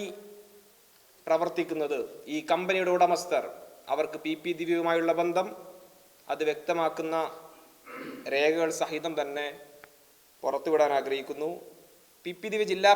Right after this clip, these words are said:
പഞ്ചായത്ത് പ്രസിഡന്റായതിനു ശേഷമാണ്, രണ്ടായിരത്തി ഇരുപത്തിയൊന്ന് ജൂലൈ ഇരുപതിനാണ് ഈ പ്രൈവറ്റ് ലിമിറ്റഡ് കമ്പനി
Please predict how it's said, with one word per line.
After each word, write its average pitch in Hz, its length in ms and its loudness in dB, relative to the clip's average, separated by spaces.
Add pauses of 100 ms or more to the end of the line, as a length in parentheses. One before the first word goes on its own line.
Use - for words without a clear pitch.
പഞ്ചായത്ത് 196 480 2
പ്രസിഡന്റായതിനു 170 720 4
ശേഷമാണ്, 151 520 0
രണ്ടായിരത്തി 156 560 2 (200)
ഇരുപത്തിയൊന്ന് 160 640 -4 (140)
ജൂലൈ 175 340 0 (180)
ഇരുപതിനാണ് 160 580 -2 (1120)
ഈ - 20 0 (840)
പ്രൈവറ്റ് 165 380 4
ലിമിറ്റഡ് 156 280 -2
കമ്പനി 151 300 2